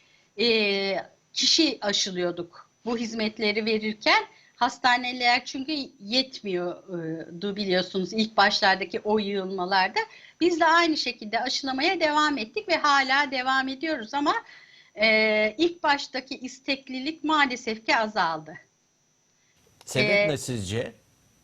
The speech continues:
Speaker 1: Çünkü neden? Biliyorsunuz bu yeni varyantlarda çoğu kişide böyle hafif faranjit,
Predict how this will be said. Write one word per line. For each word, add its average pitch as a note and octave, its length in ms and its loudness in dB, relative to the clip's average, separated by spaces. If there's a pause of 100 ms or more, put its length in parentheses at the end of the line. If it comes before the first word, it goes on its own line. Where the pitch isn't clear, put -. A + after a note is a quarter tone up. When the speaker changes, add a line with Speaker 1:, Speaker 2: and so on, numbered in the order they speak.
(200)
Speaker 1:
Çünkü G4 440 0
neden? E4+ 600 2
Biliyorsunuz D#4+ 640 -2
bu E4 80 -2
yeni D#4+ 300 2
varyantlarda D#4 1200 2 (120)
çoğu F#4 280 -2
kişide D4+ 640 0
böyle D4 280 0
hafif D4+ 440 -4
faranjit, B3 920 0